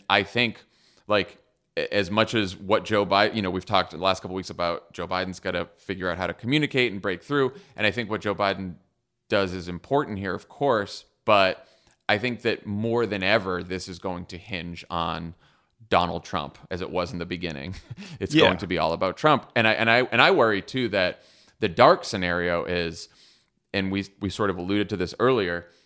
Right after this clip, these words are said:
Speaker 1: this thing drags on and there's a lot of suffering and a lot of death and a lot of pain,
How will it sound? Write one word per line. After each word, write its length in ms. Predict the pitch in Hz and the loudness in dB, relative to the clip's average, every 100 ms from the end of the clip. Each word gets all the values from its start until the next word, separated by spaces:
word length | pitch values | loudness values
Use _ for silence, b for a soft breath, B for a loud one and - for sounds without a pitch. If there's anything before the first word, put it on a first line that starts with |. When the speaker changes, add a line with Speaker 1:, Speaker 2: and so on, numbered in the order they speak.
| b | b
Speaker 1:
this 240 | 95 117 117 | -2 -2 -2
thing 220 | 120 107 | -4 -2
drags 380 | 104 101 95 90 | 0 0 0 0
on 320 | 104 107 101 | 2 2 0
and 80 | 90 | -2
there's 140 | 87 | -8
a 40 | 87 | 0
lot 200 | 95 98 | 2 2
of 80 | |
suffering 440 | - 101 - 101 92 | 2 0 0 -8 -6
and 80 | 85 | -6
a 40 | |
lot 160 | 92 95 | -4 -4
of 80 | |
death 300 | 87 95 98 | 0 0 0
and 60 | 92 | -2
a 40 | |
lot 160 | 85 92 | -2 -2
of 80 | - | -2
pain, 540 | 104 101 98 92 87 | -6 -4 -4 -6 -8